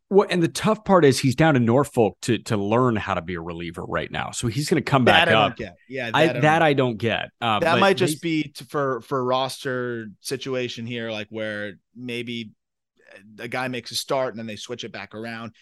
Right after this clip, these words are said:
Speaker 2: There's so much chess that goes into it. Uh,
Speaker 1: Yeah.
Speaker 2: I, I, I really, unless I can sit down and digest their whole forty-man situation, I typically, you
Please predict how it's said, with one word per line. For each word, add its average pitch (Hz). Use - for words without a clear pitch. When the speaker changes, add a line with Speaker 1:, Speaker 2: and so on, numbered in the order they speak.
Speaker 2:
There's 156
so 214
much 214
chess -
that 135
goes 135
into 123
it. 117
Uh, 95
Speaker 1:
Yeah. -
Speaker 2:
I, 135
I, 117
I 147
really, 165
unless 156
I 151
can 131
sit 139
down 135
and 123
digest 123
their 113
whole 123
forty-man 143
situation, 135
I 120
typically, 113
you 101